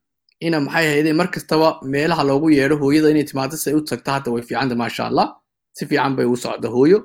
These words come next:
Inaan laga waayin hooyada. Ina garyaqaanadana loo sheegto,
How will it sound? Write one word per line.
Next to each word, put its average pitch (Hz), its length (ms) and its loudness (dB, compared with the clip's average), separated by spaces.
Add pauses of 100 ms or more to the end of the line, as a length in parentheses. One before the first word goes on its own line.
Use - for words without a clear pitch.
(480)
Inaan 160 220 2
laga 147 180 2
waayin 143 280 4
hooyada. 147 380 4 (540)
Ina 170 140 -4
garyaqaanadana 147 720 0
loo 156 180 4
sheegto, 139 480 0